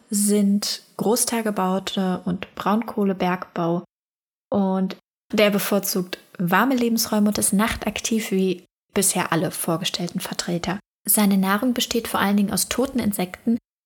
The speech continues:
Manchmal werden aber auch geschwächte, lebende Insekten gefangen. Und er lebt in Wohnröhren im Sand, buddelt sich also sein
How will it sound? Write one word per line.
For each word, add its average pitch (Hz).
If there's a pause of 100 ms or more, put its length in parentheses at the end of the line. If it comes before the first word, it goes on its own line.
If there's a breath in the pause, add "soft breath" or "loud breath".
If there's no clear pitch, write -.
(140)
Manchmal 208
werden 214
aber 208
auch -
geschwächte, 190
lebende 185
Insekten -
gefangen. 185
Und 269
er -
lebt 233
in 196
Wohnröhren 196
im 185
Sand, 170
buddelt 214
sich -
also 185
sein 196